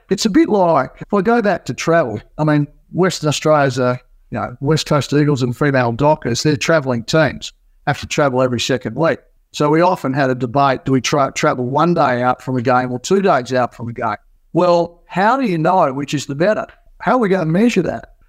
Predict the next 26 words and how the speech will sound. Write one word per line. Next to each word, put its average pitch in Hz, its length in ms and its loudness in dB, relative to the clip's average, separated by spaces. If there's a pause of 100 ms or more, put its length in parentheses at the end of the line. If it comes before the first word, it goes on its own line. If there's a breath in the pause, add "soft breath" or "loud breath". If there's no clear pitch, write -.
Because 175 380 2
if 180 160 0
it's 185 160 0
a 165 60 0
win, 214 520 2 (300)
we're 170 80 2
gonna 170 180 2
win 180 300 2
one 208 240 4
day 143 300 2
out, 180 180 2
we're 160 100 0
gonna 165 140 4
win 175 220 4
two 269 200 2
days 139 300 0
out 127 220 -2
sometimes. 120 540 -2
And 160 100 -4
if 156 120 2
it's 156 180 -2
a 160 40 0
loss, 175 380 2
same 165 340 -2
thing. 233 320 0
So 170 240 0